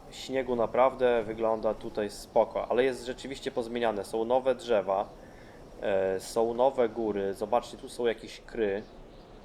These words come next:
Ciekawe, czy są dalej tutaj spinozaury, bo tutaj często się respiły. I są, <laughs> kurczę, wiecie co? Myślę, że ten gość ma bez kitu zniszczoną tą...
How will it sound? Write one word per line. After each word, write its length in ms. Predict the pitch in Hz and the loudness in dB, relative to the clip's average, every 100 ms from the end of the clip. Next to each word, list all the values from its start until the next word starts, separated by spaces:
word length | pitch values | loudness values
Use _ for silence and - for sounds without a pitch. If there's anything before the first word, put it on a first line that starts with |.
| - - - - - | -20 -20 -20 -20 -6
Ciekawe, 260 | - 156 | -2 -2
czy 120 | 156 - | -4 -2
są 160 | 156 | 0
dalej 220 | 143 131 | 2 2
tutaj 260 | 123 - 117 | 0 -4 -6
spinozaury, 600 | - 131 120 110 95 90 | -6 -6 -4 2 2 2
bo 120 | 98 | -4
tutaj 240 | - - 104 | -8 -8 -8
często 280 | 104 - | -8 -10
się 140 | 101 107 | -12 -10
respiły. 520 | 101 - 107 104 113 - _ _ _ _ _ _ _ | -10 -8 -4 -2 -2 -6 _ _ _ _ _ _ _
I 120 | - | -12
są, 120 | 107 120 - | -6 -6 -6
<laughs> 180 | 127 - | -16 -4
kurczę, 320 | 143 131 123 | -2 0 -2
wiecie 200 | 110 107 | -4 -6
co? 240 | - 120 127 - - - - - - - - | -4 -2 -2 -6 -20 -20 -20 -20 -20 -20 -16
Myślę, 360 | 117 117 127 139 | -10 -8 -6 -6
że 100 | 131 | -6
ten 180 | 131 | -8
gość 360 | 123 123 120 - | 0 0 0 -4
ma 280 | 113 110 113 | 2 4 4
bez 280 | 107 104 - | 0 -6 -8
kitu 300 | 135 - 104 | -10 -6 -8
zniszczoną 520 | 104 95 104 95 92 | -8 -6 -4 -4 -4
tą... 320 | 92 92 92 | -4 -4 -6